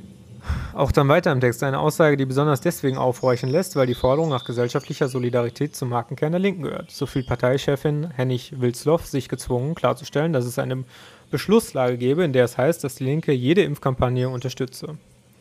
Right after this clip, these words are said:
Ja, aber ich meine, Sarah Wagenknecht hat doch nie gesagt, "Hört auf zu impfen." Sie hat nur gesagt, "Sollten wir uns nicht mal um das wirklich Wichtige kümmern." Also ich,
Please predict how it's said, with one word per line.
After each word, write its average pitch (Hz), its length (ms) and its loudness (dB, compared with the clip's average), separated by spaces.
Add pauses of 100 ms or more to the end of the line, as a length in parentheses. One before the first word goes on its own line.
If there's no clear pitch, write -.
(360)
Ja, 160 220 4
aber 143 140 0
ich 135 100 -6
meine, 151 180 2
Sarah 139 260 0
Wagenknecht 147 360 -2
hat - 120 -6
doch 139 60 0
nie 151 140 0
gesagt, 147 460 0
"Hört 139 140 -2
auf 151 200 -2
zu - 120 -8
impfen." 160 360 -4
Sie 139 100 2
hat 131 120 0
nur 151 100 -2
gesagt, 143 460 -2
"Sollten 151 300 -2
wir 147 40 -4
uns 143 140 -8
nicht 147 160 -6
mal 143 100 -2
um 139 140 -6
das 131 160 -6
wirklich 139 340 -6
Wichtige 147 320 -8
kümmern." 151 360 -14
Also 135 360 -2 (1500)
ich, - 360 -6